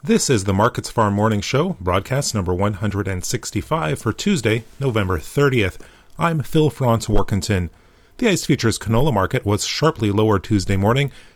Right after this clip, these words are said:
seeing a continuation of yesterday's retreat from contract highs. Canola down five to over twenty-five dollars. January down nineteen sixty at one thousand and seven dollars and eighty cents per ton.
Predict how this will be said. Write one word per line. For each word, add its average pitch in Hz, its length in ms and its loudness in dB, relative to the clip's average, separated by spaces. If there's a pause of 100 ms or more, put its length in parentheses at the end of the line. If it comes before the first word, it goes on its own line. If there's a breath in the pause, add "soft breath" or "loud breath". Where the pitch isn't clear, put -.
seeing 123 280 0
a 101 60 2
continuation 139 720 0
of 98 100 2
yesterday's 110 580 0
retreat 104 520 0 (100)
from 113 240 -2
contract 92 540 -2
highs. 117 440 0 (680 loud breath)
Canola 139 420 2
down 123 360 2
five 143 480 2
to 113 240 2
over 127 260 2
twenty-five 131 800 0
dollars. 110 440 2 (540 loud breath)
January 143 480 2
down 139 260 0
nineteen 127 440 0
sixty 165 560 -2
at 113 180 -4
one 120 220 -2
thousand 123 500 -2
and 107 140 -4
seven 143 320 0
dollars 104 360 0
and 113 220 -4
eighty 101 240 0
cents 92 300 -4
per 90 160 -8
ton. 127 420 0